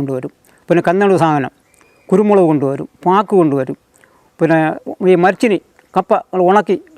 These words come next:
സീസണിൽ ഉണക്കി പെറുക്കി അന്ന് ചന്തയിൽ കൊണ്ടുവരും. കാന്താരി മുളക്, മ-, മലം കാന്താരി എന്ന് പറഞ്ഞ സാ-, ഐറ്റമാണ്, അത് കൊണ്ടുവരും. അങ്ങനെ മലം കാന്താരി മുളക് ഇങ്ങനെ അളന്ന് നായിച്ച് അളന്ന്, ഏ, കെട്ടി പൊ-, ഒരു പൊതിയ കെട്ടി കൊണ്ടുവരും. അങ്ങനെ വി-, വി-, വിളിക്കും. നെല്ലിക്ക സാധനങ്ങൾ കൊണ്ടുവരും, കാരക്ക കൊണ്ടുവരും, പിന്നെ കാട്ടിലുള്ള വനത്തിലുള്ള കൂവല കൊണ്ടുവരും.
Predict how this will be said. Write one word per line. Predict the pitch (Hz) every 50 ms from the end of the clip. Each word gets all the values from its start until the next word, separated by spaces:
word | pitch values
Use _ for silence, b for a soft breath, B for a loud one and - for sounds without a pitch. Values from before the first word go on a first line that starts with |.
| - 156
സീസണിൽ | 185 190 185 196 190 180 180 185
ഉണക്കി | 185 160 175
പെറുക്കി | 143 180 175 160 165
അന്ന് | 165 180 160 170
ചന്തയിൽ | 160 151 151 139 139 127
കൊണ്ടുവരും. | 139 131 135 123 123 135 - _ b b b b b - -
കാന്താരി | 185 214 208 214 202 185 170
മുളക്, | 156 147 143 139 147 151 170
മ-, | 180 190 190 175
മലം | 180 202 220 214 202
കാന്താരി | 196 185 190 175 170
എന്ന് | 170 160
പറഞ്ഞ | 147 151 156
സാ-, | - - 156 151
ഐറ്റമാണ്, | 143 - 143 151 170
അത് | 180 185 170
കൊണ്ടുവരും. | 156 135 135 127 127 143 - - _ b b b b b b b b b
അങ്ങനെ | 180 190 196 196 175 185 180
മലം | 185 208 208 208
കാന്താരി | 202 202 190 196 190 185
മുളക് | 190 190 196 196 190
ഇങ്ങനെ | 196 196 185 175
അളന്ന് | 180 196 202 208 202 185
നായിച്ച് | 180 180 196 202 - 202
അളന്ന്, | 180 180 190 196 196 196 - 349 - - _ _ - _ 196
ഏ, | 170 151 -
കെട്ടി | 180 - - 196
പൊ-, | 190 - 196 185 180 180
ഒരു | 180 151 -
പൊതിയ | 180 170 185 185
കെട്ടി | 185 160 180
കൊണ്ടുവരും. | 175 170 175 156 165 165
അങ്ങനെ | 175 170 165
വി-, | 147 156 - - 156
വി-, | - -
വിളിക്കും. | 147 143 135 - 139 - _ _ B B B B B B B B B 190
നെല്ലിക്ക | 185 185 196 196 185
സാധനങ്ങൾ | 185 180 175 170 165 160 147
കൊണ്ടുവരും, | 156 143 156 156 - 180
കാരക്ക | 185 196 202 185 180
കൊണ്ടുവരും, | 170 151 151 139 139 139 147 147 262 - _ b b b b b
പിന്നെ | - 185 185 -
കാട്ടിലുള്ള | 180 190 214 196 220 208 202 202 185 180 175
വനത്തിലുള്ള | 180 190 180 202 185 - -
കൂവല | 185 202 208 190
കൊണ്ടുവരും. | 165 151 143 143 131 135 -